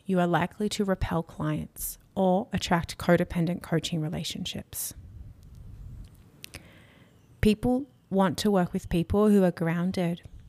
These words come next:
who can take care of themselves. Especially if you work in any type of coaching or therapeutical capacity,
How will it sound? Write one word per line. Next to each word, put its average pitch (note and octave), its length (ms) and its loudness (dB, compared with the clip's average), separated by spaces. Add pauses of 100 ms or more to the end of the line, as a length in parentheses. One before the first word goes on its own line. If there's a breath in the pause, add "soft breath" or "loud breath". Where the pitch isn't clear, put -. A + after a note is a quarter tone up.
(140)
who F#3+ 60 -4
can F#3 140 2
take F3 220 -2
care E3+ 280 4
of F3 120 -4
themselves. F3 760 -4 (880 loud breath)
Especially G3+ 400 2
if G#3+ 140 -2
you G3+ 80 0
work F3+ 280 -2
in E3+ 160 -2
any F3 220 -2
type F#3+ 220 -4
of F3 100 -6
coaching F3+ 400 -2
or E3+ 60 0
therapeutical F3+ 680 -2
capacity, G3+ 680 -2